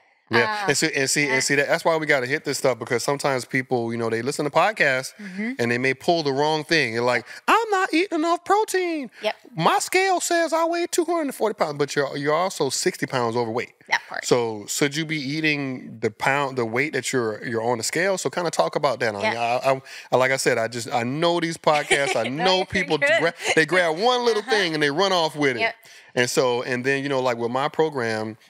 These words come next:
Speaker 1: I try to get people used to eating a balanced diet.
Speaker 2: Yes.
Speaker 1: And so I don't have them focus so much on like, "Oh, I gotta get enough protein. I got," you don't eat vegetables at all.
Speaker 2: Mm-hmm.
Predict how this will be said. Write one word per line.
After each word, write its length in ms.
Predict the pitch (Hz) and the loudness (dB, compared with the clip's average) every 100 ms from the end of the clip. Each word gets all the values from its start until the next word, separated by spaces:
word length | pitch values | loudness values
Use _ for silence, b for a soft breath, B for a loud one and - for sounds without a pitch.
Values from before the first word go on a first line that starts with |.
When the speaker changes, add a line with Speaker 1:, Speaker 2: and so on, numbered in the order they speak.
| b _ _ _ _ - - | b _ _ _ _ -10 0
Speaker 1:
I 100 | 139 | 0
try 220 | - 139 | 2 0
to 80 | 107 | 0
get 180 | 120 - | -4 -4
people 300 | 120 - 107 | -6 -6 -6
used 280 | 107 117 - | -4 -4 -4
to 140 | 117 | -4
eating 220 | 123 120 107 | -4 -6 -6
a 60 | |
balanced 480 | 98 107 110 101 - | -4 -2 -2 -2 -4
diet. 320 | 85 80 - - - | -4 -4 -10 -14 -10
Speaker 2:
Yes. 440 | - - - - 120 | -8 -8 -12 -6 -2
Speaker 1:
And 160 | 110 | 0
so 160 | - 113 | 0 0
I 80 | 131 | 0
don't 160 | 151 | -2
have 160 | 160 156 | -2 0
them 140 | 139 | 0
focus 320 | - 143 131 | 0 0 0
so 120 | - 117 | 0 0
much 300 | 127 127 123 | 0 -2 -2
on 160 | 113 | -2
like, 160 | 107 104 B B | -4 -8 B B
"Oh, 60 | 123 | 0
I 120 | 139 | 0
gotta 220 | 139 147 | 0 -2
get 160 | 147 156 | -2 -4
enough 280 | 151 151 151 | -2 -4 -6
protein. 420 | 165 160 160 143 | -4 -2 -2 -2
I 100 | 139 | -2
got," 180 | 147 139 B B B | -2 -4 B B B
you 100 | 151 | -6
don't 240 | 247 262 - | -4 -4 -4
eat 200 | 175 - | -8 -4
vegetables 560 | 196 220 - 196 214 | -2 -2 -4 -4 -2
at 60 | 214 | 0
all. 420 | 254 330 123 - | 0 0 -4 -8
Speaker 2:
Mm-hmm. 220 | 202 196 | -16 -16